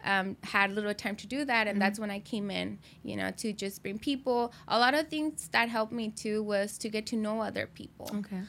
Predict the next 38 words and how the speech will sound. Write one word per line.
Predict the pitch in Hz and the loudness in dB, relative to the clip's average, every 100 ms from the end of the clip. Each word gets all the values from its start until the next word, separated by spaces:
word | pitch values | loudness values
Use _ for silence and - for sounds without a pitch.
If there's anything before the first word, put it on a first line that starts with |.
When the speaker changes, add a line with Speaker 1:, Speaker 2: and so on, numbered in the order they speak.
| - - | -12 -2
Speaker 1:
Um, | 202 196 196 | 2 2 2
getting | 220 226 240 | 0 0 0
to | 247 | 0
know | 220 | 0
other | 214 214 | 0 -2
people, | - 214 - 208 202 202 | -4 -8 -4 -2 -2 -2
going | 202 208 | -4 -2
out | 202 | -2
in | 202 | -2
the | 202 | -4
community, | - 202 202 202 196 190 190 190 - - - - | -4 -2 0 0 -2 -2 -4 -6 -10 -18 -14 -2
um, | 202 190 185 180 208 | 2 4 2 -2 -4
talking | - 214 220 214 | -2 -2 0 -4
to | 214 190 | -2 -2
others, | 180 180 185 185 202 - - | 0 0 0 -2 -4 -8 -6
going | 202 196 | -4 -2
to | - | -2
local | 202 190 185 196 | -4 -4 -2 -4
events. | 202 196 196 185 180 - 214 | -2 -2 0 0 -2 -2 0
Speaker 2:
Yeah. | 208 185 190 - - | 0 -2 -6 -10 4
Speaker 1:
That | 196 196 202 | 6 6 4
really | 202 202 | 0 -2
helped | 202 190 185 190 | -2 -2 0 2
out | 180 208 | 2 2
a | - | 0
Speaker 2:
Mm-hmm. | 202 | 2
Speaker 1:
lot. | 202 311 - - - - - - | 4 4 0 -8 -20 -20 -12 -4
Um, | 226 214 214 | 0 0 0
but | 233 | 2
other | 233 262 294 | 2 2 2
than | 254 | 2
that, | 226 220 | 2 2
I, | 208 208 - | 2 0 0
I, | 214 220 214 208 - | 0 0 -2 -4 0
I | 220 233 269 285 - | 4 6 4 2 0
Bible | 208 208 220 | 0 0 0
marketing. | 220 185 180 202 226 247 | 0 0 -2 -4 -2 0
Speaker 2:
Yeah. | 240 | 2